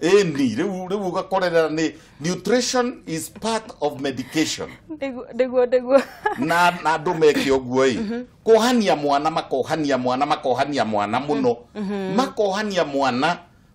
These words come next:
Speaker 2: Na
Speaker 1: magacoka
Speaker 2: diaper na indo iria ingĩ ciothe.
Speaker 1: Madaipa, ma-, ma-, ma-, ma-, ma-, makohania mũno.
Speaker 2: Mm.
Speaker 1: Agacoka agatuĩka atĩrĩrĩ, ndakarutwo riũa-inĩ.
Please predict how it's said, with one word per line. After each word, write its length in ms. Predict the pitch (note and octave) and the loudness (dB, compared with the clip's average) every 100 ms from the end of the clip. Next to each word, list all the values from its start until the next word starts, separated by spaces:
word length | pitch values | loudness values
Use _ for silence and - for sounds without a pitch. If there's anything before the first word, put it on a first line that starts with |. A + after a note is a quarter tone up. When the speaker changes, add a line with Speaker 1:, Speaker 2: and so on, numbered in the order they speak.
| C#3 | -6
Speaker 2:
Na 80 | F#3 | 0
Speaker 1:
magacoka 420 | C4 G3 A3+ A#3 | 2 2 4 2
Speaker 2:
diaper 300 | B3+ G#3 A3 | 2 2 2
na 80 | G3 | -2
indo 180 | F3+ | -4
iria 160 | G3 A3+ | -4 -6
ingĩ 160 | F#3+ F3+ | -6 -8
ciothe. 400 | G3+ G3 F3+ G3 | -6 -8 -2 0
Speaker 1:
Madaipa, 800 | E3+ F3 F3+ E3+ - F#3 F3 D3+ | 0 2 0 -2 0 2 2 0
ma-, 280 | D#3 E3+ E3 | 0 -2 0
ma-, 180 | E3+ E3 D#3+ | -2 -4 -4
ma-, 220 | D#3+ D#3+ - | -4 -4 -4
ma-, 280 | E3 D#3 D3 | -4 -4 -4
ma-, 220 | E3 D3+ - - F#3 | -2 -2 -4 -16 -6
makohania 640 | G#3+ A3+ F#3+ G#3+ G#3+ F#3 | 0 2 2 0 2 2
mũno. 640 | D#3+ D#3+ E3 D#3+ D#3 E3 E3+ | 2 2 2 2 4 4 4
Speaker 2:
Mm. 220 | G3+ G3 | -8 -2
Speaker 1:
Agacoka 360 | G3 G#3+ G3+ F3+ | -2 -2 -2 0
agatuĩka 460 | F#3 F#3 E3+ F#3 F3+ | 0 -2 -4 0 0
atĩrĩrĩ, 320 | E3+ E3 D3 | 0 -2 0
ndakarutwo 640 | A#2 - C#3+ B2 A#2 A2+ | -2 0 0 -2 -4 -6
riũa-inĩ. 560 | A2+ B2 A2 G#2 G2 | -2 0 0 0 -8